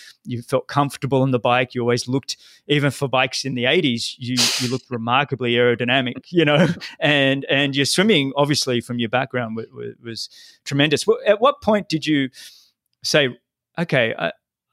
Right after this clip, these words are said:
I like, I like this sport, and actually I've got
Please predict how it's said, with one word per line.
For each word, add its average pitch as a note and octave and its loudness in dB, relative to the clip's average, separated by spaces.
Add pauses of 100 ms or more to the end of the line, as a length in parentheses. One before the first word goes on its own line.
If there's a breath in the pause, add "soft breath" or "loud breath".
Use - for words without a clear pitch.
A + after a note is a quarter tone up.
I G3 2
like, A3 0 (120)
I F#3+ -2
like A3 0
this D3 2
sport, C#3 4
and C#3+ 0 (320)
actually G3+ 0
I've A#3 2
got - 0